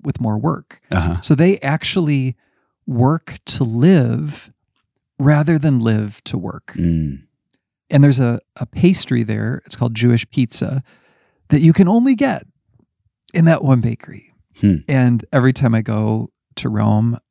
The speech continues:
Speaker 1: I go back to that spot for that treasure. And I just think in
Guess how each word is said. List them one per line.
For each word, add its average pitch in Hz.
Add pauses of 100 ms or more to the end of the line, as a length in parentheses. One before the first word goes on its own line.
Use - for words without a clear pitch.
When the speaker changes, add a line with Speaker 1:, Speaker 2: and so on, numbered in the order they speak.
Speaker 1:
I -
go 123
back 113 (260)
to 123
that 113 (180)
spot - (240)
for 127
that 113 (240)
treasure. 113 (800)
And 139
I 135
just -
think 139 (800)
in 123